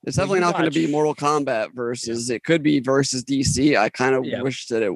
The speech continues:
Speaker 1: isn't a versus, but I know there's plenty of people that would love for it to be a versus. So I
Speaker 2: Well, I was
Speaker 1: mean
Speaker 2: gonna s-, I was actually just about to say that because you also, you watch Maximilian Dood, right?
Speaker 1: Yeah.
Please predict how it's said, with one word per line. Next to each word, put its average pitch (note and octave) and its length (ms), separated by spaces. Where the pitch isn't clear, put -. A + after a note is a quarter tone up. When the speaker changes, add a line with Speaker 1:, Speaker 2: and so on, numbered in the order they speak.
Speaker 1:
isn't B2+ 280
a G#2+ 120
versus, D#3 520
but C3+ 140
I G#2+ 100
know B2+ 180
there's A#2+ 200
plenty B2+ 220
of A#2 60
people B2+ 200
that G#2 80
would A2+ 100
love A#2 220
for - 120
it - 60
to - 80
be F2 120
a G#2+ 40
versus. B2 520
So B2 180
I A#2+ 80
Speaker 2:
Well, C3 160
I - 20
was C#3+ 120
Speaker 1:
mean - 40
Speaker 2:
gonna D#3+ 140
s-, - 180
I C3 80
was C#3+ 140
actually C#3 280
just B2+ 160
about C3 180
to A#2+ 60
say B2 200
that G#2+ 180
because G#2+ 400
you C#3+ 180
also, A2 640
you C3+ 160
watch A2+ 440
Maximilian A2 560
Dood, G2+ 280
right? A2+ 200
Speaker 1:
Yeah. D3 260